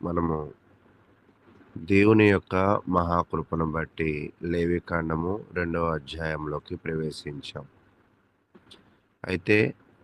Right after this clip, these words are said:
ఈ లేవికాండాన్ని మనం పరిశీలన చేస్తూ ఉన్నప్పుడు మొదటి అధ్యాయంలో దహన బలి గురించి అధ్యయనం చేశాం.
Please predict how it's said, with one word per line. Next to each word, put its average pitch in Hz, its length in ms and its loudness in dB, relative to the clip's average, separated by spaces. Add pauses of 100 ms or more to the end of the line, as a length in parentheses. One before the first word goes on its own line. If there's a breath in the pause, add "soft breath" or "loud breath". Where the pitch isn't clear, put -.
(880)
ఈ 110 160 8
లేవికాండాన్ని 101 920 6
మనం 90 240 2
పరిశీలన 87 640 -4 (120)
చేస్తూ 80 360 -8
ఉన్నప్పుడు 76 720 -6 (2250)
మొదటి 120 460 4
అధ్యాయంలో 95 1120 2 (140)
దహన 90 420 0
బలి 101 240 0
గురించి 87 580 -2
అధ్యయనం 82 640 -4 (100)
చేశాం. 80 360 -10